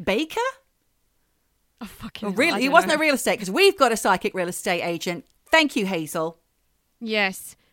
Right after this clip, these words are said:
Speaker 2: We, she's been, she's got a bit quiet. She's
Speaker 1: She's
Speaker 2: got a bit off radar.
Speaker 1: very busy. I've seen her Facebook. She is hither and thither at the moment. She's having a
Speaker 2: Mm.
Speaker 1: ball.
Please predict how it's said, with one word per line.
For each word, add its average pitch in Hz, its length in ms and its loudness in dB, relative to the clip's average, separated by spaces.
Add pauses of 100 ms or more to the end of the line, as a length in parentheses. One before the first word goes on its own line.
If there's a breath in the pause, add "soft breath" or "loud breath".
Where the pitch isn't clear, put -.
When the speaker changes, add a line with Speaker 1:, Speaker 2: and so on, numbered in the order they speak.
Speaker 2:
We, 339 160 -6
she's 427 160 2
been, 480 240 4
she's - 160 -6
got 494 160 0
a 523 40 -4
bit - 160 -2
quiet. 294 260 -8 (100)
She's 240 80 -8
Speaker 1:
She's - 180 -10
Speaker 2:
got 381 100 -8
a 320 40 -12
bit 269 120 -8
off 196 200 -8
radar. 311 340 -4
Speaker 1:
very 180 320 0
busy. 170 400 -6
I've 160 140 -8
seen 202 280 -4
her 180 120 -8
Facebook. 151 560 -10
She 165 400 -10
is 160 80 -12
hither 208 600 -4
and 165 360 -8
thither 160 380 -6
at - 240 -10
the 165 60 -12
moment. 156 320 -10
She's - 180 -18
having 165 220 -12
a 156 60 -10
Speaker 2:
Mm. - 60 -14
Speaker 1:
ball. 160 420 -6